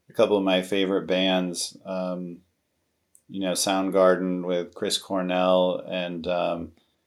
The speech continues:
he was, you know, obviously very famous and, you know, was leading several bands and had a family, and, and he killed himself. And then a year later, on the same date that he killed himself, his best friend,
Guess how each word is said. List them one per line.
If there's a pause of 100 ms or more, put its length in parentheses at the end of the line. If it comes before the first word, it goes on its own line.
(640)
he
was,
you
know, (460)
obviously
very
famous
and,
you
know,
was (300)
leading
several
bands
and (380)
had
a
family,
and,
and
he
killed
himself.
And
then
a
year
later,
on
the
same
date
that
he
killed
himself, (800)
his
best
friend,